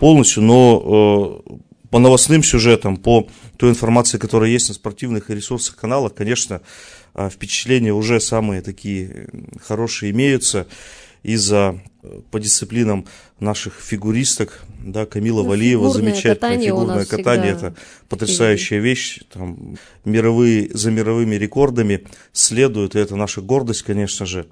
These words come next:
Speaker 1: Э, Большунов большой молодец. Э, и, конечно, тут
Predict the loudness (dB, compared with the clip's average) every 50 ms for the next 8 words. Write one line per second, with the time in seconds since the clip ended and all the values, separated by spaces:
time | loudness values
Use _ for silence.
0 | _ _ _ _ _ _ _ _ _ _ _ _ _ -16 -12 -10 -10 -8 -10 -10
1 | -10 -4 -4 -4 -4 -2 -2 0 2 2 2 0 -2 -10 -20 -20 -20 -20 -20 _
2 | -12 -4 -4 -2 -2 0 -2 0 0 0 0 0 0 0 0 -2 -2 -2 -2 -4
3 | -6 -6 -12 -12 -10 -8 -6 -6 -4 -4 -6 -6 -6 -8 -8 -10 -10 -10 -10 -12
4 | -8 -6 -4 -2 -2 -2 -4 -6 -8 -10 -12 -14 -14 -18